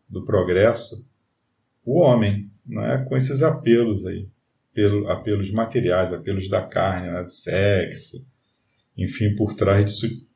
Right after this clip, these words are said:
disso tudo, esses comportamentos sociais que são ditos aí modernos, progressivos, mas aí remontam a, a coisa lá de trás. O que a gente vê hoje, que a gente tá vendo hoje, já aconteceu lá na Roma antiga, os bacanais, aquela coisa toda,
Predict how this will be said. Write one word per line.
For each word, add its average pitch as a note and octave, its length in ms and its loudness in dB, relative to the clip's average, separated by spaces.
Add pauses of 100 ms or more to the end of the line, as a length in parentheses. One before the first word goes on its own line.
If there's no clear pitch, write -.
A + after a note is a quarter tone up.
(120)
disso G2 300 -4
tudo, G2+ 160 0
esses F#2 140 0
comportamentos G2+ 800 0
sociais G2 500 2
que - 140 -14
são G#2 280 -2
ditos G2+ 440 0
aí F2+ 440 0 (600)
modernos, G#2 600 8
progressivos, C3 680 -2
mas E3 320 -4
aí D#3+ 180 0
remontam D3+ 640 0
a, G#2+ 420 -4 (380)
a G2+ 100 -14
coisa A2+ 280 2
lá A2+ 100 6
de B2 160 -2
trás. G#2 380 6
O - 40 -10
que - 60 -4
a F#2+ 60 -2
gente G#2 240 -4
vê A#2 100 -4
hoje, B2 640 0 (400)
que - 80 -8
a - 20 -2
gente G2 140 -4
tá A2 100 4
vendo G#2 300 0
hoje, D#3 280 0
já D4+ 100 -2
aconteceu C#3+ 880 0
lá G#2+ 260 -2
na A2 80 -4
Roma A2 540 2
antiga, G#2+ 420 -4
os F2+ 80 -2
bacanais, F#2 920 -2
aquela F2+ 280 -10
coisa F#2 280 -8
toda, - 340 -4